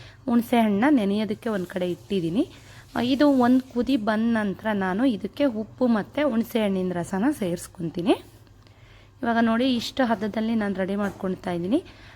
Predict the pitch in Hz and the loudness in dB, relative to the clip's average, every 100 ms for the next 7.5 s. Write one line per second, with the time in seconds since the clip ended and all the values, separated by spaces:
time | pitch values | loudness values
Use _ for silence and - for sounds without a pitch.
0 | - 254 254 262 254 - 240 247 247 254 | -8 -2 2 4 2 0 2 4 6 4
1 | 254 226 240 196 208 220 247 208 208 202 | 2 -4 -4 -2 -2 2 2 2 -2 -2
2 | 190 180 180 311 - - - 240 220 202 | -4 -2 -2 -4 -6 -20 -8 -6 -4 -2
3 | 208 196 190 - 196 180 180 165 165 - | 0 -2 -4 -6 -6 -2 -2 0 -2 -4
4 | 180 - - - - - - - - - | -8 -10 -20 -20 -20 -20 -20 -20 -20 -20
5 | _ - - - - 285 208 214 208 220 | _ -20 -20 -20 -6 -2 2 0 0 -2
6 | 233 190 208 208 196 190 190 226 202 196 | -2 -2 -2 0 -2 -2 -4 -6 -4 -6
7 | - 196 180 208 | -6 -4 -2 -4